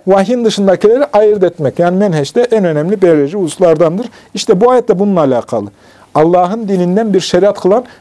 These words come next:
bir ortak edinmeyin hiçbir beşeri. Ebu Hureyre radıyallahu anh'ten Resulullah aleyhisselatü vesselam buyurdu ki,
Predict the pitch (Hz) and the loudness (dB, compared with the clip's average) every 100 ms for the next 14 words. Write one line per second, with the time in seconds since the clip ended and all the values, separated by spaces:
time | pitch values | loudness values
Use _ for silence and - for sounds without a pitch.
0 | - 175 170 165 175 - 156 170 151 143 | -4 0 0 0 -4 -2 -2 0 0 -2
1 | 165 147 - 147 135 - 120 110 - - | -4 -6 -4 0 0 -2 -4 -6 -12 -20
2 | - - - 190 240 247 240 240 233 220 | -20 -12 -2 0 2 2 2 0 0 -2
3 | 220 202 254 285 _ _ _ _ _ _ | -2 -4 -4 -6 _ _ _ _ _ _
4 | - 143 170 196 214 214 208 226 220 214 | -4 0 0 2 2 2 2 0 0 0
5 | 220 214 220 233 262 156 | 0 0 -2 -2 0 0